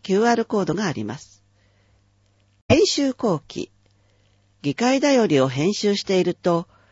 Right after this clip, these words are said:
読んでもらえる広報誌とは何かをよく考えます。デジタル配信は便利で効率もよく、時代に合った手法です。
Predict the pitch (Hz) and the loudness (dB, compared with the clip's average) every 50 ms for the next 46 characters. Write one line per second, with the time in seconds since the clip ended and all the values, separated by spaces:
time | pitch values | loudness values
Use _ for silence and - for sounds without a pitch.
0 | _ _ _ _ _ _ - 170 233 311 302 254 233 202 165 147 139 131 147 165 | _ _ _ _ _ _ 0 2 2 4 4 4 2 2 4 2 2 2 2 2
1 | 175 185 185 196 185 - - 170 190 233 - - 254 233 220 - - - 139 113 | 0 0 -2 -2 -4 -2 0 0 0 0 0 0 0 0 -2 -2 -4 -4 -4 -4
2 | - _ _ _ - 190 160 139 98 - _ _ _ _ - 147 180 233 240 - | -4 _ _ _ -4 -2 0 0 -2 -4 _ _ _ _ -2 0 0 0 0 -2
3 | - 165 135 113 113 127 175 208 - _ - 120 113 135 143 147 147 143 127 135 | -2 -2 0 0 0 0 -2 -2 -6 _ -8 -8 -6 -4 -4 -4 -4 -4 -4 -6
4 | 143 - - - _ _ _ _ _ _ _ _ _ _ _ _ _ _ _ - | -8 -10 -14 -20 _ _ _ _ _ _ _ _ _ _ _ _ _ _ _ 0
5 | 175 170 175 220 220 247 233 233 247 226 247 247 240 240 214 - - 175 156 151 | 2 2 2 2 2 2 2 4 2 2 2 2 2 2 2 0 0 2 2 2
6 | 147 147 135 - - _ _ _ _ _ _ - - 196 254 254 226 185 175 151 | 2 2 2 0 0 _ _ _ _ _ _ 0 2 4 4 4 4 2 2 4
7 | 131 123 113 - - 165 190 214 226 226 - - 226 226 226 226 233 240 - - | 4 2 2 2 2 2 2 2 2 0 -2 -2 0 0 2 2 2 0 -2 -2
8 | 151 - - - _ _ _ _ _ _ _ - - 202 196 254 254 262 262 254 | -4 -4 -4 -6 _ _ _ _ _ _ _ -2 0 2 4 6 6 6 6 4
9 | 254 247 - - 247 277 - - 220 185 - - 143 120 160 151 151 151 127 147 | 2 2 2 2 0 -2 -2 -2 -2 -2 0 -2 -4 -2 -2 -2 0 0 -2 -4
10 | 151 - - - - | -6 -8 -12 -20 -20